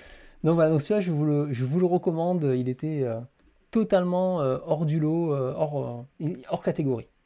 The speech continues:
Voilà, si vous, et là, c'est, et c'est, là, c'est rempli de, de, de boobs, quoi. Là, vous pouvez y aller.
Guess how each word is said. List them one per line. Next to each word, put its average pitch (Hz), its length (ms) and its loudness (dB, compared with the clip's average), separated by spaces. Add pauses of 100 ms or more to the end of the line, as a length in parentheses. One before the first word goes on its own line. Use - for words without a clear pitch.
(880)
Voilà, 113 140 -4
si - 120 -6
vous, 143 120 2
et 135 140 -2
là, 151 160 4
c'est, 143 160 -2
et 127 160 -4
c'est, - 160 -8
là, 151 100 -2
c'est 143 120 -6
rempli 127 260 -6
de, 117 220 -4
de, 110 180 -8
de 123 100 -4
boobs, 120 240 -8
quoi. - 120 -16 (1000)
Là, 147 100 0
vous 143 60 2
pouvez 139 240 -2
y 131 60 0
aller. 127 200 -6